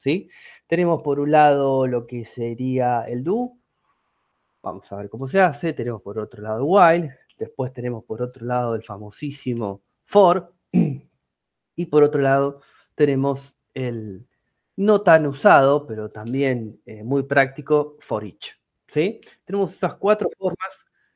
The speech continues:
de, eh, imprimir, eh, de imprimir, de repetir un conjunto o una instrucción tanta cantidad de veces como necesitemos. Cada una de estas formas va a tener sus particularidades, ¿sí? Eh,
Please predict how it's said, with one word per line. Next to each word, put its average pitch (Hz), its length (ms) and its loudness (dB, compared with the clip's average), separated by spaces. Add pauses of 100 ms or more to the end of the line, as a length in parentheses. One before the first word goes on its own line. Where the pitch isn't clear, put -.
(180)
de, 160 360 0
eh, 117 400 -4
imprimir, 131 640 -4
eh, 107 480 -6
de 104 240 -8
imprimir, 95 340 -12
de 107 120 -8
repetir 131 680 -2 (360)
un 151 200 -2
conjunto 156 760 -4
o 101 160 -10
una 147 280 -2
instrucción 147 720 -8 (760)
tanta 143 280 0
cantidad 120 320 -6
de 117 60 -4
veces 120 220 -10
como 104 220 -12
necesitemos. 92 640 -18 (500)
Cada 214 320 8
una 180 320 2
de 143 100 6
estas 147 260 0
formas 147 600 0
va 131 80 2
a 131 100 -2
tener 127 560 -4
sus 120 240 -12
particularidades, 143 1300 -4
¿sí? 147 340 -8 (600)
Eh, 123 760 -6